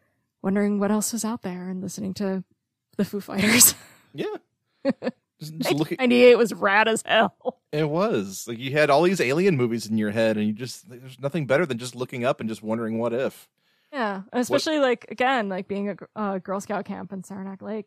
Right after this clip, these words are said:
Speaker 1: with all my friends and just being like, "Yeah, there's fucking aliens out there. We're gonna find
Speaker 2: <laughs>
Speaker 1: them." And, you know, it really, it, it felt, it felt good, and I miss that.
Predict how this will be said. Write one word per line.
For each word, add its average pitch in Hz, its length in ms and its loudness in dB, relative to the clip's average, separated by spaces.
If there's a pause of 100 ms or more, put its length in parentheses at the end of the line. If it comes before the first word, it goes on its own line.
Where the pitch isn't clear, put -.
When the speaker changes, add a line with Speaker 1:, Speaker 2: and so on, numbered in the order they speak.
Speaker 1:
with 196 160 -20
all 202 180 -8
my 180 140 -8
friends 196 400 -8
and 196 120 -14
just 190 160 -20
being 196 220 -14
like, 196 200 -14
"Yeah, 240 100 -2
there's 226 160 -4
fucking 196 260 -14
aliens 185 380 -14
out 185 180 -18
there. 190 260 -12 (340)
We're 214 120 -4
gonna 196 140 -2
find 180 360 -10
Speaker 2:
<laughs> - 0 -
Speaker 1:
them." - 320 -18
And, 196 220 -20 (520)
you 208 120 -4
know, 156 180 -4
it 214 100 0
really, 285 440 2 (1500)
it, 202 220 -4
it 214 180 -4 (260)
felt, 208 540 2 (880)
it 208 100 -2
felt 208 280 -8 (360)
good, 214 220 0
and 196 120 -4
I 185 40 -2
miss 196 260 -2
that. 147 300 -2